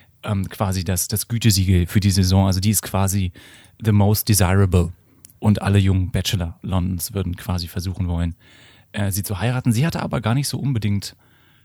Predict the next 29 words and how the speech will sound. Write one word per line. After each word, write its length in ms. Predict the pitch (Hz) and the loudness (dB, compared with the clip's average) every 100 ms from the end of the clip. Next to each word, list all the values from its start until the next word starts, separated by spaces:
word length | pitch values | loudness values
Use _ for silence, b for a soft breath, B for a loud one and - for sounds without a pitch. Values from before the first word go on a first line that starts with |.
| _ | _
äh, 100 | - | -8
Bock 300 | 92 220 - | -2 -2 -2
drauf, 400 | - 160 165 - | -8 -6 -6 -8
gerade 260 | - 107 107 | -6 -4 0
weil 140 | 113 | 0
die 80 | 110 | -2
Typen, 320 | - 117 113 | -4 -2 0
die 100 | 113 | 0
sich 240 | 123 139 - | 0 -2 0
um 140 | 123 | -2
sie 100 | 117 | 0
bewerben, 400 | 110 104 107 110 | 0 2 2 2
alles 280 | 104 107 - | 0 -2 -2
ziemlich 320 | 101 104 - | -2 -4 -4
Arschlöcher 500 | 98 - 175 165 147 | -4 -4 -4 -2 0
sind. 260 | 139 135 b b b b b b | 0 0 b b b b b b
Ähm, 160 | 110 110 | -4 -4
auf 140 | 117 | -4
der 160 | - - | -8 -4
anderen 240 | 117 117 | -2 0
Seite 300 | 113 110 104 | 0 -2 -2
haben 240 | 101 107 104 | -2 0 0
wir 100 | 98 | -2
Simon 380 | - 95 104 92 | -2 -2 -2 -2
Bassett, 540 | 101 107 120 110 98 | 0 0 0 -2 -2
den 340 | 101 98 92 - | 0 0 -2 -4
Duke 240 | 113 - | -6 -6
of 140 | - | -10
Hastings, 560 | 101 117 - 113 113 | -8 -6 -6 -6 -6